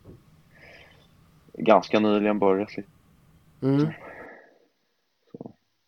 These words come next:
Speaker 1: Jag vet inte. Det är inget skällsord, tycker jag.
Speaker 2: Nej, fast det kan
Speaker 1: Ja.
Speaker 2: vara också. Om man vill dissa någon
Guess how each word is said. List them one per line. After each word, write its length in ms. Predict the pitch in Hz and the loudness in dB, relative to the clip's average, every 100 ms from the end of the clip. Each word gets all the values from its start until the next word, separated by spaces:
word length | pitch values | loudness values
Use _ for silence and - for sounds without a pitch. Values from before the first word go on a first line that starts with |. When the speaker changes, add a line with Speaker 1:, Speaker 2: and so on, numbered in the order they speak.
| _ _ _ _ _ _ _ _ | _ _ _ _ _ _ _ _
Speaker 1:
Jag 140 | - - | 2 4
vet 80 | 98 | 6
inte. 140 | - - _ _ _ _ _ | 4 -2 _ _ _ _ _
Det 100 | 87 | 4
är 20 | |
inget 440 | 92 87 85 82 80 | 6 6 8 6 4
skällsord, 540 | - 82 - - - | 2 0 0 -6 -6
tycker 180 | - - | -8 -10
jag. 1080 | - - _ _ _ - _ _ _ - - - - - - - - - | -10 -20 _ _ _ -20 _ _ _ -6 -6 -6 -20 -20 -20 -20 -20 -6
Speaker 2:
Nej, 520 | 131 147 156 165 185 | 2 6 8 6 4
fast 220 | 180 170 | -4 -4
det 60 | 175 | -4
kan 300 | - 214 262 | 4 6 10
Speaker 1:
Ja. 120 | 196 | 8
Speaker 2:
vara 180 | 113 104 - | 8 -4 -14
också. 540 | - 196 - - 110 80 - | -6 -4 -2 0 0 -2 -6
Om 140 | - 165 | 0 4
man 140 | 165 | 4
vill 120 | 165 | 2
dissa 360 | 151 175 - 220 | 2 0 4 4
någon 340 | 151 104 101 | 4 -2 -12